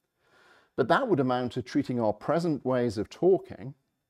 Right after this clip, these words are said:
about bread or anything else, including God, as authoritative constraints on what God might do, rather than acknowledging that his revelations of himself might show up our ways of talking about him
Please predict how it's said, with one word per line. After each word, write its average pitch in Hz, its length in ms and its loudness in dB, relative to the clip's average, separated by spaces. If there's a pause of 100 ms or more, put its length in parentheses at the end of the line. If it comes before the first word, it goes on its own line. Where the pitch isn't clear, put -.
(160)
about 104 360 -2
bread 123 440 0
or 107 200 -2
anything 107 300 -4
else, - 580 -8
including 104 500 -4
God, 107 420 -4 (540)
as 117 120 -4
authoritative 143 880 -2
constraints 107 680 -8
on 110 120 -8
what 120 220 -4
God 156 260 0
might 82 280 -6
do, 78 240 -10 (1200)
rather 143 300 4
than 147 140 2
acknowledging 117 760 0
that 107 160 -4
his 113 200 -6
revelations 120 760 0
of 92 80 -12
himself 92 800 -8
might 113 240 -4
show 131 280 -2
up 123 180 0
our 110 160 -2
ways 131 420 0
of 98 140 -10
talking 113 360 -4
about 98 340 -2
him 117 420 -6